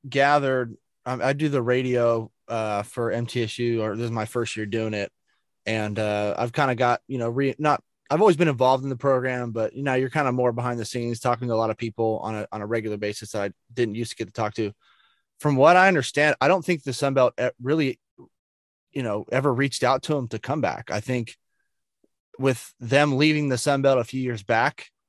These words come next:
um, kinda left a sour taste in the commissioner, you know, commissioner's mouth, and they had an opportunity to possibly go to the mac,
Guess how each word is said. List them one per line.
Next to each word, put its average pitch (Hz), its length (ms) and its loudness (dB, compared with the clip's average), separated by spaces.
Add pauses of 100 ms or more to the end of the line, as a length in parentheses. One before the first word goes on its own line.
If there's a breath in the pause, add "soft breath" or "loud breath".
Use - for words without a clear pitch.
(460)
um, 110 580 -2 (140)
kinda 131 200 2
left 131 220 2
a 120 60 -6
sour 123 340 0
taste 123 520 -8 (280)
in 113 100 -6
the 113 260 0
commissioner, 123 600 -4
you 123 100 -8
know, 101 200 -4 (260)
commissioner's 117 440 -6
mouth, 117 380 0
and 110 220 -6 (360 soft breath)
they 120 120 2
had 135 200 6
an 143 100 2
opportunity 139 640 0
to 117 60 -6
possibly 131 500 -2
go 123 140 2
to 120 60 -2
the 104 100 -6
mac, 101 500 -4